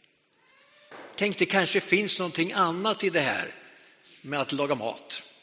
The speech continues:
och äta än det jag oftast förknippar det med.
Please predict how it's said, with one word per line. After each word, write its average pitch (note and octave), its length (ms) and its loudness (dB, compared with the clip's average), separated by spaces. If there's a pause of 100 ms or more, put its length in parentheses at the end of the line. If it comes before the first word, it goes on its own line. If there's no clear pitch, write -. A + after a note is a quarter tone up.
(140)
och A#2 140 -4
äta A2 440 -8 (260)
än D3+ 120 -2
det C#3+ 100 2
jag B2 300 0 (540)
oftast - 760 -6
förknippar - 600 -8
det C#3 60 -4
med. A2 140 -6